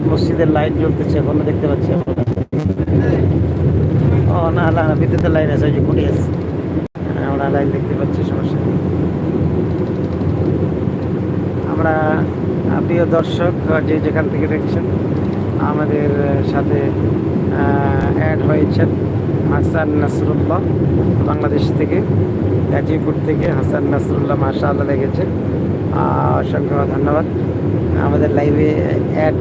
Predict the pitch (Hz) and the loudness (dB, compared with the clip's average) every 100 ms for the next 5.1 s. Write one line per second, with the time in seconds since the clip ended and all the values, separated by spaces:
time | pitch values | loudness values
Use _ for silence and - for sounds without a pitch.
0 | 147 143 147 135 143 147 190 - - - | -2 0 0 0 0 2 0 0 -2 -2
1 | - - - 135 135 135 135 135 139 156 | -4 -2 -2 0 0 2 2 2 2 0
2 | 147 147 151 - - - 160 151 151 147 | 0 2 2 2 2 2 2 2 2 2
3 | 139 147 - - - - - - - - | 0 0 0 -2 -2 0 0 0 0 2
4 | - - 147 147 - - 143 143 151 151 | 2 2 2 2 2 2 2 2 2 2